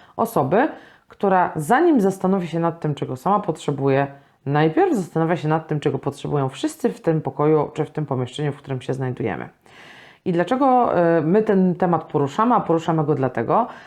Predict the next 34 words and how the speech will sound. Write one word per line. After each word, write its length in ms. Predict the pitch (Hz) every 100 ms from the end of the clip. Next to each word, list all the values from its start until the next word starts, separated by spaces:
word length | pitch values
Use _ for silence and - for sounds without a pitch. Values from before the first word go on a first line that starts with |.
| - -
że 180 | 165 170
tak 200 | 226 220
naprawdę 520 | 214 202 165 143 147
bardzo, 440 | 151 214 240 185
ale 80 | 165
to 100 | 160
bardzo 360 | 143 170 170 160
często 580 | - 131 131 - 180 185
moi 280 | 180 190
klienci, 640 | 190 - 160 170 170 160 147
klienci, 360 | - 147 160
którzy 240 | 156 147 151
pojawiają 380 | 147 143 151 147
się, 140 | 139
mm, 680 | 135 - 143 135 131 135 -
w 60 |
procesach, 680 | - 147 143 147 147 143 -
e, 180 | 147 131
warsztatowych, 720 | 156 202 - 160 170 147 151
w 40 | 147
procesach 440 | 147 143 139 143
coachingowych, 600 | - 190 185 165 165 160
mentoringowych, 680 | 165 156 143 135 135 196 233 - - - - _
przychodzą 480 | - 208 254 269 226
do 80 | 196
mnie 200 | 202 170
na 80 | 160
jakimś 300 | 185 175 165
etapie 280 | 170 156
swojego 360 | 165 - 151 143
życia, 260 | 170 180 156
mówiąc: 400 | 139 156 156 -
"Mam 240 | 185 175 151
dość". 500 | 143 123 - -